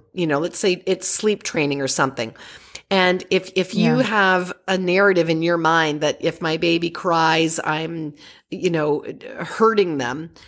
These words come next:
Speaker 1: then we have to go back and find out, how did you come to believe that?
Speaker 2: Mm-hmm.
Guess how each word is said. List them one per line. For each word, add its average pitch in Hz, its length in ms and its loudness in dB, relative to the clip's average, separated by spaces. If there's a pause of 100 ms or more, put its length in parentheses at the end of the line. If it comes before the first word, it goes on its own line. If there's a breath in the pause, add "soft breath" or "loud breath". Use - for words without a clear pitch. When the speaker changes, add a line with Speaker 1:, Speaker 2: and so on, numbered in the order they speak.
(240 loud breath)
Speaker 1:
then 220 360 2
we 240 80 2
have 262 120 2
to 254 60 -2
go 240 80 2
back 262 260 2
and 233 120 -4
find 220 260 0
out, 202 120 2
how 233 180 2
did 269 160 0
you 262 60 -2
come 247 260 0
to 220 80 2
believe 240 500 0
that? 139 240 2
Speaker 2:
Mm-hmm. - 60 -2